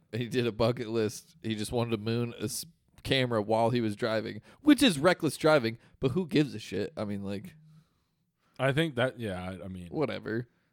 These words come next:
Speaker 2: as
Speaker 1: He'll
Speaker 2: lo-,
Speaker 1: be
Speaker 2: I think
Speaker 1: fine.
Speaker 2: he was probably being responsible about
Speaker 1: Yeah, I don't
Speaker 2: it.
Speaker 1: think there's any cars around him, or he's
Speaker 2: <laughs>
Speaker 1: like,
Speaker 2: Yeah.
Speaker 1: like, running a red light doing it. Like,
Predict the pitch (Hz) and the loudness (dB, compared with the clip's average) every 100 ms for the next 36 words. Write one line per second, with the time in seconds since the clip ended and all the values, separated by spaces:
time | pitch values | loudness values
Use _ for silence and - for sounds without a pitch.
0 | - 120 120 156 170 - - 220 190 - | -6 -2 2 4 4 4 4 4 4 6
1 | 170 165 160 127 143 131 104 - 110 101 | 8 8 6 4 2 0 -2 2 2 2
2 | 98 87 90 123 120 123 139 123 123 120 | 0 -4 -2 0 2 2 2 4 4 2
3 | 123 113 - 117 113 110 110 107 110 110 | 0 0 2 4 4 2 0 0 2 2
4 | 107 107 117 110 117 113 107 113 117 113 | 2 0 2 2 2 0 0 0 0 -2
5 | 101 110 104 104 107 85 104 101 101 107 | 0 2 2 0 0 -2 -4 -4 -4 -6
6 | 82 104 98 - | -6 -6 -6 -8